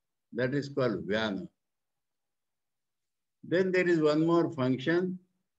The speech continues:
which is grossly perceived only at the time of death.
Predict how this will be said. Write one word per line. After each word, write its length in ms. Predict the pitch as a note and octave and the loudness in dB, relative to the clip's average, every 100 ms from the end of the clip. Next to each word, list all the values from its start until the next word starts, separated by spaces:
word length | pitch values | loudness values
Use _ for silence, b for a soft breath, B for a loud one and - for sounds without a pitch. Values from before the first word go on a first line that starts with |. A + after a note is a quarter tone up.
| _ _ _ - | _ _ _ -2
which 260 | C3+ D3+ | 0 2
is 200 | F3+ F3 | 2 2
grossly 600 | A#2 A#2 C3 C#3+ - F3+ | 2 0 0 0 -2 -2
perceived 520 | E3+ C#3 C3 - E3+ C#3 | 0 -2 -2 0 0 2
only 360 | C3 D3 D#3 | 2 4 6
at 120 | D3+ C#3+ | 4 2
the 100 | C#3 | 0
time 300 | C#3 C3 C3+ | 2 2 2
of 240 | A#2+ G#2+ | -2 0
death. 200 | D3 F3 | 2 2